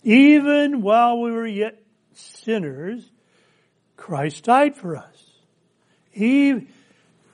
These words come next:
if I confess my sins, First John one nine, it says, um, oh, Word,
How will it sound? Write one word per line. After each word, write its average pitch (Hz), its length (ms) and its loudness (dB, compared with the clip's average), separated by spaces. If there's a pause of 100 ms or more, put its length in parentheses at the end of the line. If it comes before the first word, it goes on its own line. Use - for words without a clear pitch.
(1040)
if 214 220 4
I 202 140 4
confess 240 640 -6
my 202 140 -4
sins, 226 800 -10
First 196 260 -8
John 190 300 -8
one 170 180 -12
nine, 196 540 -8
it 147 200 -16
says, 160 720 -8 (400)
um, 175 240 -8 (100)
oh, 190 360 -2 (580)
Word, 165 560 0